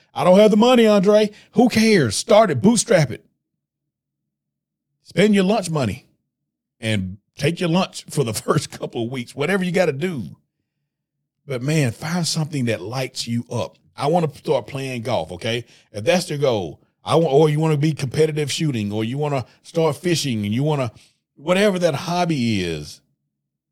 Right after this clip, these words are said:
don't let money stop you. That's just an excuse that Satan's using because he knows that typically most people will never say, "I have enough money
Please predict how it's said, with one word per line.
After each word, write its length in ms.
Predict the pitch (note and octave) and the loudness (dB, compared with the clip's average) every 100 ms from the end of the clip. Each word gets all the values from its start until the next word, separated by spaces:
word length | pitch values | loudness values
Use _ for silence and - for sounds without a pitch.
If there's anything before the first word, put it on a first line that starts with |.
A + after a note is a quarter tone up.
| _ _ - | _ _ -10
don't 200 | E3 F#3 | -4 -2
let 140 | D3+ | -2
money 320 | A#2+ C#3 C3+ A2 | -2 -2 -2 -4
stop 420 | - C3+ C#3 - | -6 -8 -8 -10
you. 160 | D2 - _ _ _ _ _ _ - | -12 -12 _ _ _ _ _ _ -4
That's 200 | E3+ - | -4 -2
just 280 | C#3+ C3 | -4 -2
an 80 | C3+ | -4
excuse 480 | G#2 - - E3 C#3 | -4 -6 -4 -4 -2
that 140 | G2+ | -4
Satan's 500 | - D#3 F#3+ B2 G2+ | -4 -4 -4 -6 -4
using 340 | G#2+ G#2 G2+ G#2 - _ | -4 -4 -6 -10 -16 _
because 280 | C#3 B2 G#2+ | -8 -6 -4
he 120 | C#3+ | -4
knows 380 | B2 C3+ C#3+ B2+ | -2 0 0 0
that 340 | A2+ - _ | -2 -4 _
typically 500 | - B3 G#3 C#3+ C3 | -2 -2 0 -2 -2
most 300 | A#2+ C#3 D3+ | 0 -2 -2
people 220 | E3+ D3 A#2 | -2 -2 -4
will 260 | A2 - - | -4 -6 -14
never 380 | A#2 C#3 C3+ | -4 -4 -2
say, 380 | A#2+ D3+ B2 G2 | -4 -2 -2 -4
"I 160 | E2+ G#2+ | -6 -4
have 240 | A#2+ A#2+ | 0 0
enough 460 | G2+ A2+ C3 A#2 - | -2 -2 0 -2 -4
money 420 | C3 B2+ F#2 | -4 -4 -6